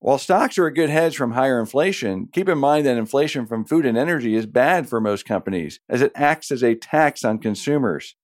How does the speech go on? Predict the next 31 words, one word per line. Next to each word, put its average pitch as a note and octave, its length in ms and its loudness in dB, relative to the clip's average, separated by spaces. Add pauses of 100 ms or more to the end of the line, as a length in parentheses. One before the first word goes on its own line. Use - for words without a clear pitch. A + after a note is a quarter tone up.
(100)
Only A3+ 360 4
energy F3 360 2
and C#3+ 80 2
materials D#3 560 0
companies A#2+ 440 -2
really D3+ 340 0
benefit B2 400 0
from A#2 140 -6
this A2+ 160 0
kind A#2 200 0
of G2 80 0
inflation, A2+ 680 -2 (100)
but D3 100 -8
they F#3+ 120 2
make G#3 200 2
up D#3+ 120 4
a B2+ 80 2
very D3 320 2
small A#2+ 320 0
slice B2+ 420 0
of G2+ 60 -4
the F#2+ 160 -2
index. A#2 580 -2 (220)
Some A3 220 0
may A#3+ 120 4
argue F3 260 0
technology D3 520 0
companies C3+ 360 0
are B2+ 140 2
less C3 220 2
affected, C3 560 -2